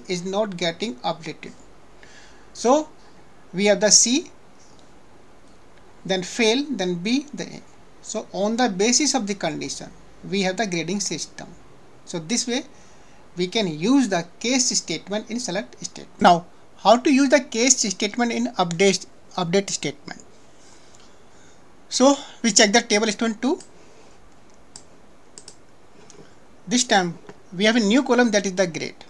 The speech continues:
I have added this column, all values are the null. So I have to update this column with same criteria. On the basis of the total of the marks, I have to assign the grade. Then how?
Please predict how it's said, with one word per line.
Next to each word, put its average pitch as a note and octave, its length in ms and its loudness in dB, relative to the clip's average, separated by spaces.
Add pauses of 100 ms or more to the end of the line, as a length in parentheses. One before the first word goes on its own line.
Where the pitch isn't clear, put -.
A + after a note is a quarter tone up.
(720)
I F3 80 0
have F3 80 2
added F3+ 280 -2
this G3 140 -6
column, A#3+ 300 0 (920)
all G3+ 240 8
values G#3 280 4
are G3+ 100 6
the G3 100 0
null. E3 260 -8 (360)
So C4 280 0 (160)
I G#3+ 80 4
have A#3+ 160 2
to D4 60 2
update G#3 560 6
this B3 160 4
column D#3 420 -2 (540)
with G3 160 0
same A3 320 0
criteria. D3+ 600 -6 (240)
On E3+ 180 -4
the F#3 100 2
basis F3 480 -2
of F3 120 -4
the F#3 100 -4
total F3 360 -4
of E3 140 -8
the A#3 240 -4
marks, F3 560 2 (100)
I F3+ 80 -2
have F3+ 160 0
to G3 80 0
assign F3 340 0
the E3 140 -4
grade. - 300 -14 (800)
Then D3 140 -4
how? D3 360 -2